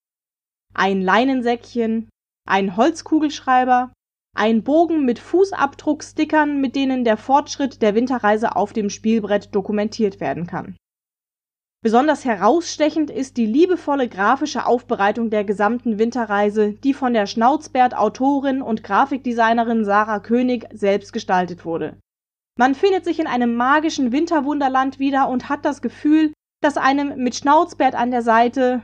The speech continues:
der mich irgendwie ein bisschen an meinen eigenen Zottelbär Paco erinnert, nichts Böses widerfahren kann. Nachhaltigkeitscheck.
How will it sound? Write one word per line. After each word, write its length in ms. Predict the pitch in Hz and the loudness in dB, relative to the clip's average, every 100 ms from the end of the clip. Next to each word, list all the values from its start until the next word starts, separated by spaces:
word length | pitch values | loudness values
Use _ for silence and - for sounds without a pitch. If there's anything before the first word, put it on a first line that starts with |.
| - | 0
der 100 | 247 | 2
mich 180 | 220 208 | 2 0
irgendwie 380 | 269 320 294 269 | -2 -2 -2 -2
ein 140 | 208 | -2
bisschen 260 | 226 269 226 | -2 -4 -4
an 160 | 185 190 | -4 0
meinen 240 | 190 190 | 0 0
eigenen 460 | - 233 247 220 208 | 2 2 2 -2 -2
Zottelbär 460 | 220 208 196 170 | -4 -2 0 -2
Paco 420 | - 277 294 240 | -2 -6 -2 -4
erinnert, 500 | - - 165 202 269 - _ _ _ - | -2 -2 -2 -2 -2 -6 _ _ _ -4
nichts 460 | 262 330 - _ _ - | 2 2 0 _ _ 2
Böses 500 | 214 220 226 220 196 | 4 4 2 -2 -4
widerfahren 640 | 190 208 196 180 175 160 | -4 -4 -4 -4 -4 -10
kann. 360 | 170 170 151 _ _ _ _ _ _ _ _ _ _ _ _ _ _ _ _ - | -10 -12 -16 _ _ _ _ _ _ _ _ _ _ _ _ _ _ _ _ -6
Nachhaltigkeitscheck. 1300 | 214 247 269 220 208 - 208 170 - _ - 117 - | 2 2 2 -4 -4 -10 -6 -6 -6 _ -10 -10 -12